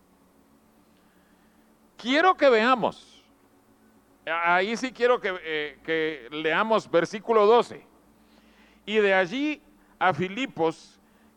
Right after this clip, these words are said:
que es la primera ciudad de la provincia de Macedonia y una colonia, y estuvimos en aquella ciudad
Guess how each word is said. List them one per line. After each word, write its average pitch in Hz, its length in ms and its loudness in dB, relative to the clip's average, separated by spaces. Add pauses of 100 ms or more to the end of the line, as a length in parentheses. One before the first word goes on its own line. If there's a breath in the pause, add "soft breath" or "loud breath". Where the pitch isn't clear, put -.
(100)
que 190 320 0
es 233 120 -4
la 254 100 -2
primera 185 520 -2
ciudad 190 380 0
de 226 140 -4
la 196 160 -2
provincia 220 1000 -4
de 165 160 -4
Macedonia 160 800 -2 (160)
y 151 160 -6
una 190 220 -2
colonia, 196 580 0 (720 soft breath)
y 190 140 -8
estuvimos 214 720 -4
en 214 140 -4
aquella 233 440 -2
ciudad 202 580 0